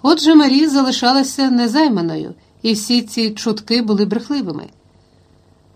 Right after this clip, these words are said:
Луїзі стало шкода сина. Її син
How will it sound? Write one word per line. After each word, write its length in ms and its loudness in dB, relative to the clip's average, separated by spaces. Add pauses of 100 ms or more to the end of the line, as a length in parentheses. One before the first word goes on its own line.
(400)
Луїзі 640 2
стало 380 -2
шкода 360 -2
сина. 520 -8 (600)
Її 340 -2
син 440 -4